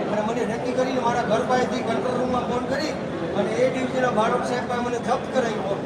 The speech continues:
અને મને એ ડિવિઝનથી લીંબડી પોલીસ સ્ટેશને વર્દીમાં લઈ ગયા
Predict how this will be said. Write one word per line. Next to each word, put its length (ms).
અને 160
મને 220
એ 100
ડિવિઝનથી 640
લીંબડી 240
પોલીસ 260
સ્ટેશને 340
વર્દીમાં 440
લઈ 160
ગયા 240